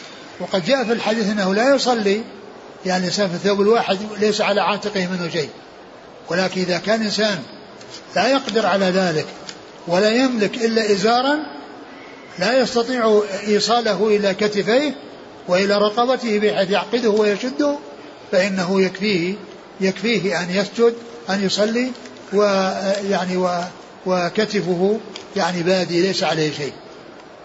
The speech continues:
يعني فيعقده يعني على رقبته يعني حتى لا يسقط، حتى لا تنك-، حتى لا تنكشف العورة، أو يشده على بطنه فيكون إزارا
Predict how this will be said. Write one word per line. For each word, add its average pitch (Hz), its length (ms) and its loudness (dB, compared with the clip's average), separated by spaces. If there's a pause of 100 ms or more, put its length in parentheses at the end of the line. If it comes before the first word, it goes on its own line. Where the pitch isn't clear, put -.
(300)
يعني 151 200 0
فيعقده 214 920 2 (420)
يعني 180 340 0
على 175 220 0
رقبته 190 720 0 (680)
يعني 165 140 -6
حتى 175 300 -2
لا 196 120 2
يسقط، 262 300 0 (380)
حتى - 160 -8
لا 180 100 0
تنك-، 190 680 0
حتى 190 280 -2
لا 185 60 2
تنكشف 180 260 -4
العورة، 233 460 2 (500)
أو 277 140 4
يشده 254 680 2 (320)
على 214 220 2
بطنه 208 480 0 (720)
فيكون 180 400 2
إزارا 214 600 2